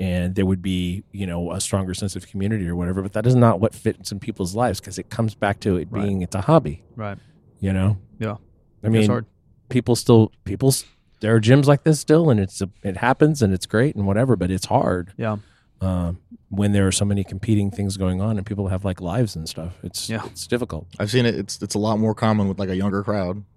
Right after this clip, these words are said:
Speaker 2: Yeah,
Speaker 3: college, 'cause
Speaker 2: right.
Speaker 3: I'm like, you just don't have as much going on.
Speaker 2: Yeah.
Speaker 1: Yeah.
Speaker 2: You have the same class
Speaker 3: Yeah.
Speaker 2: breaks. You can, yeah.
Speaker 1: Yeah,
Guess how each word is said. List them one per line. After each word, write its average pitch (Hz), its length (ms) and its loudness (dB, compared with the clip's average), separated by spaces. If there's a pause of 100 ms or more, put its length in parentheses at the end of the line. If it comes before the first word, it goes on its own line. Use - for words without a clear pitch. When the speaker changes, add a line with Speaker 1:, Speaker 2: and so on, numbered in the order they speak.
(180)
Speaker 2:
Yeah, 117 80 -2
Speaker 3:
college, 104 360 4
'cause - 40 -10
Speaker 2:
right. 117 180 2
Speaker 3:
I'm 110 80 4
like, 107 140 2
you 123 60 2
just 131 100 -2
don't 113 80 2
have 107 80 2
as 104 80 -2
much 95 140 -2
going 95 120 -2
on. 131 160 -4 (100)
Speaker 2:
Yeah. 123 120 -6 (180)
Speaker 1:
Yeah. 98 220 -6
Speaker 2:
You 127 100 0
have 117 60 -2
the 110 40 -4
same 120 240 -4
class 113 300 -2
Speaker 3:
Yeah. - 80 -12
Speaker 2:
breaks. 107 420 -4
You 101 80 -12
can, 101 380 -10
yeah. - 140 -12 (520)
Speaker 1:
Yeah, 85 260 -10